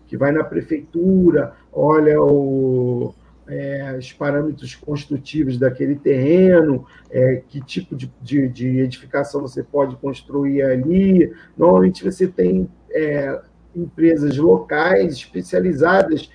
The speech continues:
com bom relacionamento das prefeituras, é, especializadas em fazer esse tipo de levantamento. Aí você contrata, eu tô dando só um exemplo, tá?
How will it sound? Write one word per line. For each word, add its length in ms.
com 120
bom 160
relacionamento 760
das 140
prefeituras, 880
é, 60
especializadas 1040
em 100
fazer 300
esse 220
tipo 260
de 100
levantamento. 800
Aí 80
você 240
contrata, 580
eu 60
tô 140
dando 220
só 220
um 40
exemplo, 520
tá? 200